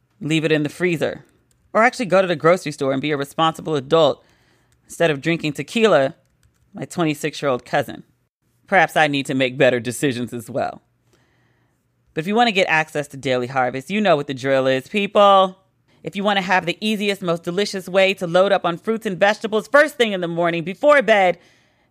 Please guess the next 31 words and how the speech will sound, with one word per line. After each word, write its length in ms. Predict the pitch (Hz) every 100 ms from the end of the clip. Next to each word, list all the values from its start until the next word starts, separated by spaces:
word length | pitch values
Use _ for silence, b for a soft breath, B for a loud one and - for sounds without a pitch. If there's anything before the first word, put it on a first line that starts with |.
| -
and 120 | 180
any 160 | 214 220
time 300 | 226 214 208
in 120 | 208
between, 540 | 208 247 247 247 247 - _ _ _ _ -
you 120 | 247
know 120 | 131
what 120 | -
to 100 | -
do. 140 | 123 101 - _ _ _ _ _ _
If 80 | 208
you 80 | 190
forgot, 400 | 175 180 180 -
I'm 60 |
gonna 160 | 185 180
tell 180 | 202 196
you 100 | 196
again. 380 | 180 226 143 b b b
You're 100 | 190
gonna 140 | 196 185
go 180 | 196 185
to 80 |
daily 340 | 160 185 185 190
dash 300 | 170 170 165
harvest 380 | 180 175 175 -
dot 240 | 156 151
com 340 | 202 202 196
and 80 | 170
enter 300 | - 175 185
promo 420 | - 240 247 214
code 320 | 202 180 165